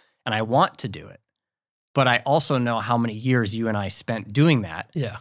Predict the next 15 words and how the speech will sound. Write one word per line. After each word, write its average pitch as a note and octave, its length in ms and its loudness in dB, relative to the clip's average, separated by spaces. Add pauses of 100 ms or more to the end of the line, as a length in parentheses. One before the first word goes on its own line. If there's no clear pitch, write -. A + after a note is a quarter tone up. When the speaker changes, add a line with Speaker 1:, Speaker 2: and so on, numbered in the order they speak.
Speaker 1:
both B2 260 0
commercially D#3 720 2
and F3+ 220 4
on E3+ 180 6
YouTube, D3+ 380 4
making C3+ 320 4
no A#2+ 120 2
money, A2+ 420 -2 (440)
and B2+ 120 0
how A#2+ 120 2
difficult A#2 560 0
that F2+ 200 -4
was, F2+ 380 -8 (120)
and A#2 120 -4
how A2 320 -2